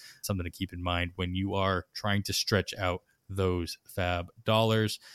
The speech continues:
Kevin, with all that in mind and anything else you want to consider, matchups, what have you, who looks like they are gonna take advantage of some opportunity going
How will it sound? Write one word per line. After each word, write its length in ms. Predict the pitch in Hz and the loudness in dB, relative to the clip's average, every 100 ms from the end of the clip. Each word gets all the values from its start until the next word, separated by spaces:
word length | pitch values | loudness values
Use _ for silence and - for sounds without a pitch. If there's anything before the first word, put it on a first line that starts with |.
| - - | -20 -16
Kevin, 480 | - 135 123 98 92 | 2 6 6 6 4
with 160 | 104 - | -2 2
all 160 | 135 | 4
that 160 | 139 139 | 8 6
in 60 | 131 | 6
mind 260 | 127 123 | 6 8
and 100 | 104 | 8
anything 300 | 113 120 123 | 6 6 6
else 180 | 117 104 | 6 6
you 60 | 117 | 4
want 120 | 107 | 4
to 40 | 104 | 2
consider, 540 | 90 - - 107 104 | 0 0 2 4 4
matchups, 400 | 98 92 98 85 | 2 0 -2 -6
what 140 | 95 | -2
have 220 | 113 120 107 | 2 2 4
you, 180 | 101 - - - | 2 0 -10 -20
who 340 | - 135 135 135 | -6 2 4 4
looks 300 | 123 120 - | 4 0 0
like 220 | 110 98 | 0 0
they 280 | 104 104 95 | 2 2 0
are 140 | 101 | -2
gonna 200 | 101 101 | -2 -2
take 260 | 92 101 104 | -2 -2 -2
advantage 420 | 92 101 98 90 | -4 -2 -2 -4
of 100 | 92 | -6
some 160 | - 98 | -6 -8
opportunity 880 | 98 95 - 107 101 95 90 92 - | -8 -8 -6 -2 0 0 0 -2 -6
going 680 | - 98 98 92 92 90 95 | -4 -2 0 -2 -4 -6 -8